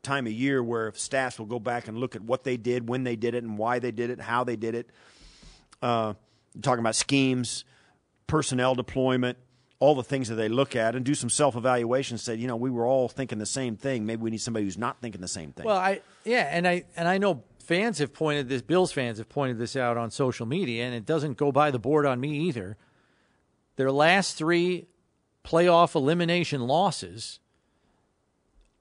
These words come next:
Speaker 2: uh, of an accomplished, high-achieving defense in the regular season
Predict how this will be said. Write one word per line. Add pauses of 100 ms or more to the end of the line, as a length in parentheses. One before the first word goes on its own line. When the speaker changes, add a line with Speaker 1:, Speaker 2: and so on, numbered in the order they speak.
(220)
Speaker 2:
uh, (120)
of
an
accomplished, (460)
high-achieving
defense
in
the
regular
season